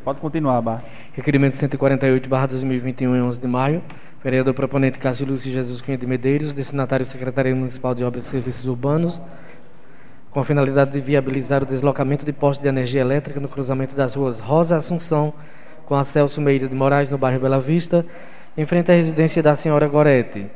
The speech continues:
Speaker 2: Justificativa: o referido poste encontra-se fora de alinhamento em relação aos demais e, por isso, o local onde o mesmo se encontra corre grandes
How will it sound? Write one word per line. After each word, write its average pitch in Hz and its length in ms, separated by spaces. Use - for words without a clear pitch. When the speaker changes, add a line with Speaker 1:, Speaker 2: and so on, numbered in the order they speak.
Speaker 2:
Justificativa: 123 840
o - 20
referido 139 400
poste 151 320
encontra-se 156 460
fora 151 260
de 147 100
alinhamento 139 760
em 117 60
relação 123 420
aos 117 100
demais 143 480
e, 175 80
por 175 200
isso, 180 180
o 180 40
local 156 360
onde 151 240
o 151 40
mesmo 143 260
se - 100
encontra 143 400
corre 135 280
grandes 135 440